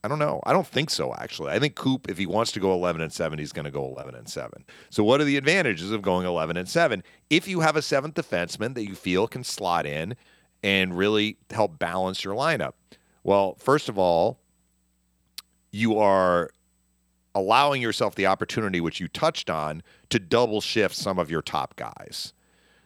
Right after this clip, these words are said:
The second part is that it can create some matchup problems, or at least complications, if not problems, for the other team. Let's say the Leafs want a match, and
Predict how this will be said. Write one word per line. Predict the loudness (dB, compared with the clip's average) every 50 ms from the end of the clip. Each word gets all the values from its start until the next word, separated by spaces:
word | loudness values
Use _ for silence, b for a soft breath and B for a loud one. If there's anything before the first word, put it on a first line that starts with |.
| b b
The | -2 -2 0
second | 4 4 4 4 4 0 -8 -8
part | -2 0 2 2 2 2
is | 0 -2 -2 -4 -4 -2 -2
that | -2 -2
it | -2 -6 -8 -8
can | -4 0 0 0 0 -2
create | -6 -8 -6 0 2 2 2 0 -2
some | -6 -6 -6 -6 -4
matchup | -2 0 2 2 0 -2 0 -2 -2 -2 -2
problems, | -4 -2 0 0 0 0 -2 -4 -6 -8 -8 -10 -10 -10 -8 -8 -8 -10 -12 _ _ _ 0
or | 2 4 4
at | 2
least | 0 -2 -4 -2 -2 -4 -4 -8 -8 -14 _ _ _ _ -12
complications, | -2 0 0 0 0 -2 -6 -10 -6 -4 -4 -4 -4 -6 -8 -12 -12 -12 -12
if | -8 -8
not | -8 -8 -8 -10
problems, | -10 -8 -8 -8 -8 -8 -10 -12 -12 -12 -14 B B B B B B -2
for | -2 0
the | 2 0
other | 0 0 -2 -4
team. | -2 -2 -2 -2 -4 -6 -8 -12 _ b b b b b b b b
Let's | -2 -2 -2 -2
say | -2 0 2 2 2 2 0
the | -2 -2 -4 -6 -6 _ _ _ _ -12
Leafs | -8 -6 -4 -4 -6 -4 -4 -6 -6 -6 -8 -10 _ _ _ _ _ _ _ _ _
want | -4 0 0 0 0
a | -2
match, | -4 -4 -6 -4 -4 -6 -6 -8 -10
and | -10 -14 -14 -16